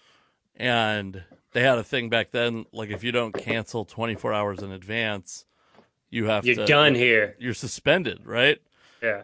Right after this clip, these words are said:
Speaker 1: And I, luckily, for the love of God, was texting the owner of the club 'cause he knew I was a Cubs fan, and he's like, he's like, uh, "Hey, are you watching this game?" And I'm like, "Of course I'm watching this fucking game."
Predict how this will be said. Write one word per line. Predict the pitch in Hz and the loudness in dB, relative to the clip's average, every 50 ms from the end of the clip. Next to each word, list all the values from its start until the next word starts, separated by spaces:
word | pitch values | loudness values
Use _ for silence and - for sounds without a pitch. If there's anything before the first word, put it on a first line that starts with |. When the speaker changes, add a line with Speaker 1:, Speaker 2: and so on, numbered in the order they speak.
| - _ - | -12 _ -2
Speaker 1:
And | 131 143 139 139 | 0 2 4 4
I, | 131 127 123 117 110 104 - - | 6 6 4 4 2 -2 -6 -10
luckily, | - 110 113 135 170 202 185 - 135 117 110 107 101 98 | -6 0 4 6 6 6 6 4 -4 -4 -4 -4 -6 -8
for | 87 - - 123 | -10 -10 -10 -10
the | 107 107 | -10 -8
love | 104 113 143 160 139 110 | -2 2 4 4 4 2
of | 101 95 | -2 -8
God, | 98 113 120 139 147 143 123 107 | -4 2 4 6 6 6 6 4
was | 104 101 92 - - | 2 -4 -6 -8 -12
texting | - - - 143 - - - - 151 143 127 117 110 | -10 -4 -2 -2 -2 -4 -6 -4 -2 -2 -2 -2 -2
the | 113 113 117 - | 0 0 0 0
owner | 107 113 120 123 127 123 123 | -2 -4 -2 -2 0 0 0
of | 120 110 110 | 0 -2 -2
the | 110 - | -8 -10
club | - - 123 120 131 135 123 | -6 -2 0 0 0 0 -2
'cause | - 123 107 - | -6 -12 -10 -8
he | 131 123 | -8 -8
knew | 113 117 117 117 | -6 -4 -2 -2
I | 117 117 | -2 -2
was | 113 104 | -2 -6
a | 104 | -10
Cubs | - - 110 113 123 - - | -12 -8 -8 -8 -8 -8 -6
fan, | - 147 151 156 151 | -4 -2 -2 -2 -2
and | 135 | -4
he's | 117 110 101 | -8 -8 -8
like, | 110 113 104 98 95 - _ _ _ _ _ _ _ _ _ _ | -8 -8 -8 -8 -8 -10 _ _ _ _ _ _ _ _ _ _
he's | - 143 127 107 110 | -6 -6 -4 -2 0
like, | 123 117 110 104 90 - 117 | 0 0 0 0 -4 -4 -4
uh, | 113 110 104 95 95 95 90 90 - _ _ _ _ _ _ _ _ _ _ _ - - | -2 -2 -2 -4 -6 -8 -12 -16 -18 _ _ _ _ _ _ _ _ _ _ _ -2 2
"Hey, | 165 170 160 135 120 110 107 104 - - _ _ _ _ _ _ _ - | 4 4 4 4 2 0 -2 -6 -8 -16 _ _ _ _ _ _ _ -8
are | 120 131 | -4 -2
you | 139 127 | 0 0
watching | 117 120 135 - - 160 139 | 2 2 2 2 0 -2 -4
this | 135 - - | -4 -4 -2
game?" | - 139 143 147 | 0 0 0 0
And | 135 131 | -2 -2
I'm | 127 127 | -2 -2
like, | 127 113 - - - | -2 -4 -4 -8 -14
"Of | 107 104 - | -14 -12 -6
course | - 131 123 98 - | -2 -2 -2 -2 -2
I'm | 127 113 107 | -6 -6 -6
watching | 107 101 - 113 104 | -6 -6 -8 -8 -12
this | 90 - | -12 -10
fucking | - 107 95 - 104 95 | -10 -10 -10 -10 -10 -4
game." | 104 120 131 113 101 92 87 | -2 0 0 0 -2 -6 -10